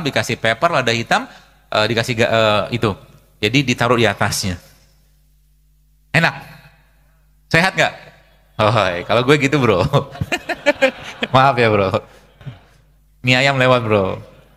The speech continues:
Kenapa? Karena saya sayang dengan badan saya. Saya tidak mau akhir kehidupan saya nyusahin keluarga. Saya tidak mau akhir kehidupan saya,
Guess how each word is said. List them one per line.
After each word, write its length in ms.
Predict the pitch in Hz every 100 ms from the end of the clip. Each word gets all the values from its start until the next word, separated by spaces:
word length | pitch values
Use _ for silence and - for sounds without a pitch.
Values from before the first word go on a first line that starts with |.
| _ - 120 104 _ _ _ _ _ _ _ _
Kenapa? 560 | 156 196 160 160 - - - - -
Karena 160 | 123
saya 480 | 120 - 123 135 139
sayang 320 | - 131 131
dengan 160 | 123 117
badan 320 | 110 101 101
saya. 160 | 90 85 - - - - _
Saya 160 | - 143
tidak 240 | 143 127
mau 480 | 123 131 151 156 147
akhir 240 | 120 135 135
kehidupan 320 | 135 123 120 123
saya 160 | 139
nyusahin 400 | 131 123 127 117
keluarga. 400 | 110 101 98 87 - _ _ _ _ _ _ _ _ _ - - _ -
Saya 160 | 151
tidak 240 | 147 127 127
mau 160 | 147
akhir 240 | 143 131 135
kehidupan 240 | 123 127
saya, 240 | 131 156